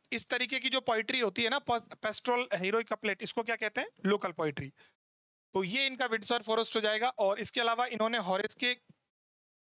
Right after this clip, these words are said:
इमिटेशंस भी हैं, मतलब ट्रांसलेशंस भी हैं। तो ये भी एक, ए, सेवनटीन थर्टी थ्री में आया है। और इसके अलावा यहाँ से दो वर्क और मैं आप लोगों को बता देता हूँ।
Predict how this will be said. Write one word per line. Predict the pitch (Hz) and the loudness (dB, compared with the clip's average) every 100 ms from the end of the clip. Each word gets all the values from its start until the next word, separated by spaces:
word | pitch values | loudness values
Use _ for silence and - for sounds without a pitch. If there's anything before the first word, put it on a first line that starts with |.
| _ _ _ - | _ _ _ -4
इमिटेशंस | 226 247 240 233 226 - | -2 0 0 0 -2 -2
भी | 226 226 | 0 2
हैं, | 208 285 381 | 2 -2 -6
मतलब | 190 196 208 | -4 -4 -2
ट्रांसलेशंस | 208 214 214 202 214 202 | -2 -2 -2 -2 -2 -4
भी | 214 | -4
हैं। | 208 - - _ _ | -4 -8 -20 _ _
तो | 190 180 | -2 0
ये | 180 | 0
भी | 208 233 226 | 0 -2 -2
एक, | 202 180 | -4 -4
ए, | 196 170 165 | -2 0 0
सेवनटीन | 160 185 214 233 247 _ 190 | -2 -2 0 -2 -6 _ -4
थर्टी | 185 220 | -2 -4
थ्री | 196 208 | -2 -2
में | 202 | 0
आया | 196 | 0
है। | 269 - - - _ _ - | -4 -10 -20 -20 _ _ -6
और | 214 | -4
इसके | 254 - | -2 0
अलावा | 285 214 175 139 _ - | 2 2 0 -2 _ -10
यहाँ | 160 214 226 | -2 0 0
से | - 262 | 0 0
दो | 233 262 | 2 2
वर्क | 254 - | 0 0
और | 233 233 | 0 2
मैं | 226 | 0
आप | 214 214 | -2 -2
लोगों | 202 202 | -2 0
को | |
बता | 196 190 | 0 0
देता | 185 180 | 0 -2
हूँ। | 262 | -4